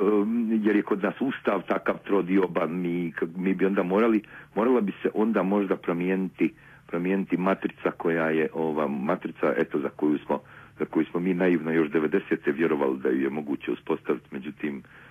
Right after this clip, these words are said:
što bi se reklo, realnost nas je dosta surovo pobila.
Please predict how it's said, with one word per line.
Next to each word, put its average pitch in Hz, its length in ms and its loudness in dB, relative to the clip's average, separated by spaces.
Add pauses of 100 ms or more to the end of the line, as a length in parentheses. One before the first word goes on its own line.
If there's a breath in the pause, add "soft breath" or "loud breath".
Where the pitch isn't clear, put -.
(200 loud breath)
što - 180 -6
bi 69 120 -8
se 78 60 -2
reklo, - 280 0
realnost 78 720 0
nas 69 120 -4 (100)
je 71 60 -6
dosta 69 300 -6 (140)
surovo 62 360 -2
pobila. - 400 -8